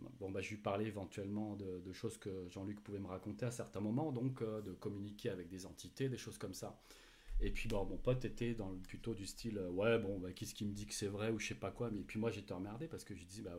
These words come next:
mais en fait je suis même pas en train de te dire, euh, vas-y, faut que t'y crois. <laughs> C'est, euh, et, et, euh, donc, je,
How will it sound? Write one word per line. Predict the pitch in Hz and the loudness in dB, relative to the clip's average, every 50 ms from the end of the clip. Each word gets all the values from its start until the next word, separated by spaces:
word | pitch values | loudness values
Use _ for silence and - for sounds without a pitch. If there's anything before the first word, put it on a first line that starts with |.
| 87 87 | -6 -6
mais | 90 85 | -6 -8
en | 85 | -6
fait | - 127 123 | -4 -4 -4
je | - | -2
suis | - 104 | -2 -2
même | 95 90 92 | -2 -2 -4
pas | - 104 | -4 -4
en | 98 101 | -6 -6
train | 101 - 104 | -4 -6 -6
de | 101 92 | -6 -4
te | - | -4
dire, | 95 95 101 110 110 101 98 | -6 -4 -2 -4 -2 -2 -2
euh, | 95 95 92 92 | -2 -2 -2 0
vas-y, | 95 110 120 135 147 | 2 4 4 4 2
faut | 127 - 113 | 2 0 -2
que | - - | -4 -4
t'y | - - - | -6 -8 -6
crois. | - - 180 202 147 - - - - - | 2 6 8 8 8 8 4 -2 0 0
<laughs> | 139 - | 0 4
C'est, | - 131 113 110 - - - - - 123 | 4 4 4 4 0 -6 -10 0 4 6
euh, | 123 117 113 117 110 - - - - - - - - - - | 6 8 8 6 4 2 -2 -12 -16 -16 -18 -18 -20 -6 0
et, | 120 120 127 131 - 139 127 | 4 4 4 6 6 6 6
et, | 123 127 - - - - - _ _ _ _ _ _ - - - _ _ _ _ _ - | 6 4 2 -6 -14 -20 -20 _ _ _ _ _ _ -16 -16 -16 _ _ _ _ _ 0
euh, | 120 120 120 117 113 113 117 - - - - - _ _ - | 2 4 4 6 4 4 2 0 -2 -6 -14 -18 _ _ 0
donc, | 123 143 165 156 - - - - - - - _ _ _ _ _ _ _ _ _ _ _ _ _ _ _ _ _ _ _ - | 4 6 6 6 4 2 0 0 0 -4 -16 _ _ _ _ _ _ _ _ _ _ _ _ _ _ _ _ _ _ _ -2
je, | 127 - 127 139 | 2 4 6 4